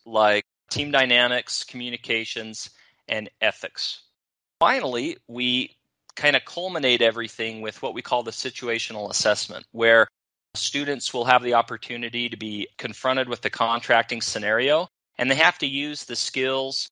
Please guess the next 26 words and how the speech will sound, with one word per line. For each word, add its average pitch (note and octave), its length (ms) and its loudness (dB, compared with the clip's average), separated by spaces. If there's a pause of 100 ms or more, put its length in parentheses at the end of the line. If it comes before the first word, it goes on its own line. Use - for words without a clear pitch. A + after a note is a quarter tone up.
(300)
that B2+ 160 2
they've A#2+ 220 2
learned C3+ 460 -2
thus A#2+ 200 2
far B2+ 320 0
in A#2 80 -6
the G#2+ 80 -8
course - 720 -4 (360)
to A2+ 440 -4
provide A#2+ 400 4
the A#2 80 -2
rationale A2 960 4
to B2 100 -6
make A#2 240 6
a A#2 60 -14
proper A#2 420 2
contracting G#2 720 -2
decision, G2 500 -8
and G2+ 120 -6
they G2+ 80 0
have G2+ 120 0
to G#2+ 120 -6
back G#2+ 400 8
up G#2 180 2 (160)
their G#2 180 -2
rationale G2+ 600 0